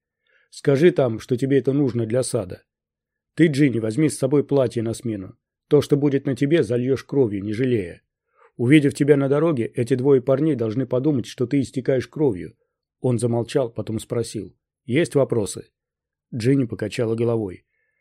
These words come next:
«Пока все ясно». «Окей. Значит, ты лежишь на дороге в луже крови. Машина горит в канаве. Мы с Эдом сидим в укрытии. У Эда автоматическое ружье.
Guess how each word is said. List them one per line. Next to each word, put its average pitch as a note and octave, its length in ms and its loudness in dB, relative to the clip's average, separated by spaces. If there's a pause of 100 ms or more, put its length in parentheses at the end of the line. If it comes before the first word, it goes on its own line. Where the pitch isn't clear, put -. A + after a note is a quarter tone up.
(480)
«Пока A#2+ 380 0
все A3 220 -2
ясно». B2 580 -2 (640)
«Окей. A2+ 640 -2 (640)
Значит, C#3+ 580 0
ты D3 140 4
лежишь D3 380 2
на C3 100 0
дороге C#3 340 2
в A2+ 80 -4
луже A#2+ 260 0
крови. G2+ 440 -6 (300)
Машина B2+ 460 2
горит A#2 280 -2
в - 40 -20
канаве. G#2 500 -4 (440)
Мы D3+ 220 4
с - 120 -2
Эдом C#3 260 4
сидим B2+ 320 -2
в C3 40 2
укрытии. - 640 -4 (320)
У B2+ 140 4
Эда D#3 200 4
автоматическое A#2+ 720 -4
ружье. G#2+ 460 -4